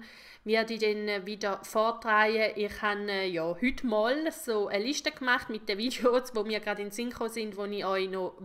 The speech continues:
zeigen will. Und, äh, das allein sind schon plus minus zwanzig und es sind sicher noch nicht alle. Also es werden sehr, sehr viele Videos kommen. Ich kann euch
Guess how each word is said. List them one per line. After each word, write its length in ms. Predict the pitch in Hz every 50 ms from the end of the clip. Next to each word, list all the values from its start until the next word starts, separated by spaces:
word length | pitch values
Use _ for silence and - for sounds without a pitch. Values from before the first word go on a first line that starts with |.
| 196 190 190
zeigen 400 | - - 208 196 196 208 214 208
will. 220 | 220 220 233 247 - - - - - - - - - - - - - - -
Und, 300 | 202 185 190 196 190 185
äh, 280 | 180 175 170 175 170
das 300 | 170 175 170 185 196 -
allein 320 | 202 190 190 190 202 208 208
sind 320 | 208 - 208 202 202 202
schon 320 | - 220 208 196 196 190 - - - _ _ -
plus 300 | - 220 220 214 220 -
minus 400 | 233 214 208 214 220 220 - -
zwanzig 520 | - 220 202 202 226 269 294 - - -
und 180 | - 226 220 214
es 180 | 214 - -
sind 180 | - 208 202 196
sicher 360 | - 233 233 - - - 202
noch 180 | 190 190 190 202
nicht 180 | 202 196 - -
alle. 400 | 220 220 233 240 220 208 233 285 - - - - - - - -
Also 460 | - 208 214 208 214 226 220 214 214 214 - - - _ _ _ _ _ _ _ _ _ - - -
es 260 | - 226 220 220 226
werden 320 | 208 226 233 240 240 233 226 226 - -
sehr, 420 | - - - - 269 254 247 254
sehr 240 | 247 - 247 226 220
viele 280 | 220 - 220 202 214
Videos 440 | 196 220 214 - 208 202 202 - -
kommen. 400 | - 233 233 247 254 254 262 233 -
Ich 180 | - 226 214 -
kann 240 | - 208 196 196 196
euch 200 | 190 196 190